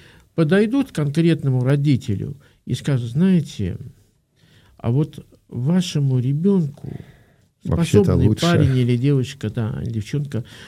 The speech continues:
Speaker 1: э, учиться вот лучше в такой-то школе,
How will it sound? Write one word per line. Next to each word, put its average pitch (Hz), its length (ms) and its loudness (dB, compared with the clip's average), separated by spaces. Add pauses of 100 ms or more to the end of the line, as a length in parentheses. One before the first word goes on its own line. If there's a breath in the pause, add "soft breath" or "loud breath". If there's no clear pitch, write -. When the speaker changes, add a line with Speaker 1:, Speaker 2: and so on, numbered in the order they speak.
(120 loud breath)
Speaker 1:
э, 127 300 2 (120)
учиться 180 540 -4
вот 117 280 -4 (680)
лучше 139 500 -2 (200 soft breath)
в - 40 -20
такой-то 139 500 -2
школе, 165 640 0